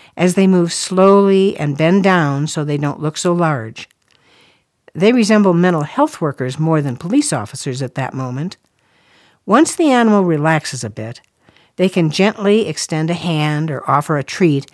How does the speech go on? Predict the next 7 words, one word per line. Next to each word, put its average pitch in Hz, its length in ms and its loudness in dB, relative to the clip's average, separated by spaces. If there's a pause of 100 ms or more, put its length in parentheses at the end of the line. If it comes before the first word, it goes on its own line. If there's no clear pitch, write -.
(360)
and 170 160 -4
gradually 151 800 -2
move 202 260 2
toward 208 320 2
containing 175 600 -2
the 151 160 0
animal. 123 420 -8